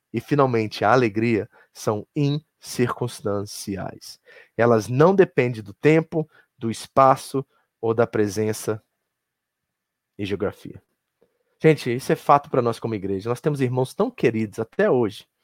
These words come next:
até hoje, que já estão dez anos no Brasil, estiveram aqui no começo do nosso ministério. Nós temos um amor, um carinho tão profundo. Tem alguns que vão, quando nós voltamos, vão buscar a gente no aeroporto só pra dar um abraço.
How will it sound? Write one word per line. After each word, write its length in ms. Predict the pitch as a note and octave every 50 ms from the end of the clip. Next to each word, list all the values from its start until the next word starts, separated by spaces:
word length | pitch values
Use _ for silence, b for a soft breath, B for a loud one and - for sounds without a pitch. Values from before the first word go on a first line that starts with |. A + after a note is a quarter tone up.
| _ _ _ _ _ _ _ _ _ _ _
até 160 | - - - G3
hoje, 440 | D3+ C3 B2+ A2+ G2+ F#2+ F#2+ F#2 _ _ _ _ _ _ _ _ _ _ _ _
que 540 | _ - D#3+ D#3+ D#3+ D#3 C#3+ C3+ A2+ - - _ _ _ _ _
já 400 | - D3+ F3 G3+ G#3+ G#3+ G3 D#3+
estão 240 | C#3 - - F3+ F3+
dez 460 | F3 C#3 C#3 F#3+ A3 A#3+ G#3 D3+ B2+
anos 240 | D3 D#3+ E3 D#3 C#3
no 60 | C#3
Brasil, 520 | B2 B2+ A#2 A2 G2+ G2+ A2+ A#2+ A#2+ A#2 A#2 -
estiveram 300 | - - - F3+ F#3+ F#3+
aqui 120 | F3+ - G3+
no 160 | G3+ F#3+ F3+
começo 420 | - F3+ D3+ D3+ F3+ G3 - -
do 80 | - F3
nosso 240 | F3 D#3+ - - C#3+
ministério. 420 | C#3 B2 - - - B2 B2+ C3+
Nós 160 | D#3+ F#3 F3+
temos 240 | - - A3 F3 E3+
um 80 | F#3 E3
amor, 340 | C#3+ B2+ B2 C3 C#3+ C#3+ D3
um 80 | D3+
carinho 540 | D3 - - D3+ C3+ B2 C3 C#3+ C#3+ B2+ - B B B B B B
tão 160 | - - E4+ D#4
profundo. 540 | - E3+ C#3 - - - D3+ D3+ C#3+ B2+
Tem 120 | C3 G#3 A#3
alguns 280 | A#3+ A3 A3 A#3+ -
que 100 | - B3
vão, 220 | G#3 G#3+ B3 A#3+ -
quando 180 | - A#3+ A3+
nós 160 | G3+ A3 C4 B3
voltamos, 400 | B3+ A3+ - - - A3+ A3+ G3
vão 160 | A3 A#3 B3
buscar 260 | A3 G#3 - - B3
a 20 | A3+
gente 140 | A#3+ G#3+ B3+
no 60 | A3+
aeroporto 440 | - A3+ F#3+ - - G#3 G#3+ G#3 -
só 80 | B3
pra 140 | - A3 A3+
dar 100 | A3 G3+
um 60 | G3+
abraço. 520 | F#3 D3 A#2+ B2+ C3+ C#3+ D3 - - -